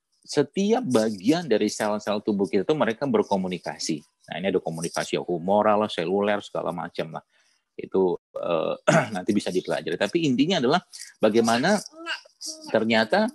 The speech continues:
eh, <clears throat> komunikasi-komunikasi itulah yang pada bekam itu, Bapak Ibu sekalian,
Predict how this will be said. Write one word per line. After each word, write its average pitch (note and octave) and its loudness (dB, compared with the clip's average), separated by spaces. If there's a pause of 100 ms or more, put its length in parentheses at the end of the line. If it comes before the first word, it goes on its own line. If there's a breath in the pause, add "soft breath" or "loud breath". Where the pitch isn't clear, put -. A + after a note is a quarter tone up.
(320 soft breath)
eh, A2 2 (220)
<clears throat> D#3+ 4
komunikasi-komunikasi B2 0
itulah G#2 2 (640)
yang C3 2 (480)
pada A2 0
bekam D3+ -2
itu, C#3 0
Bapak A2 -2
Ibu G2 -4
sekalian, A#2 0